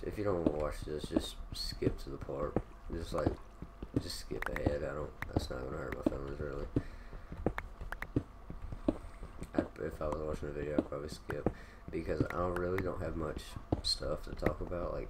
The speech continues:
interesting stuff that you guys would wanna hear. So, I don't really have much to talk about, but, like, Syndicate, he always has something to talk about, and so they're talk, like,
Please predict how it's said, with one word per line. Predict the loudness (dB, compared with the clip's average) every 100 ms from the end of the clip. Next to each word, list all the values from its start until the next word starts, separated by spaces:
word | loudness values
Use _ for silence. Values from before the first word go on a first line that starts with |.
| 0
interesting | 0 -4 -4 -4
stuff | -2 2 4 4 0
that | -6 -4
you | -2 2
guys | 2 2
would | -2
wanna | -2 -2
hear. | 0 2 2 2 0 -4 -6 -6 -8 -8 -10 -6
So, | 0 2 2 -2 -4 -6 -6 -6 -4 -4 -4 0
I |
don't | 2 2
really | 2 2
have | 2
much | 0 -4 0
to | 2
talk | 2
about, | 0 0 0 0 4
but, | 2 2 -6 -8 -8 -6 4
like, | 4 4 -4
Syndicate, | -2 0 0 2 2 4 2
he |
always | 2 0 -2
has | 2
something | 2 2 -2
to |
talk | 0 0
about, | 0 2 2
and | 2
so | -2 -2
they're | 0
talk, | 0 2 2 0 -4
like, | -4 -4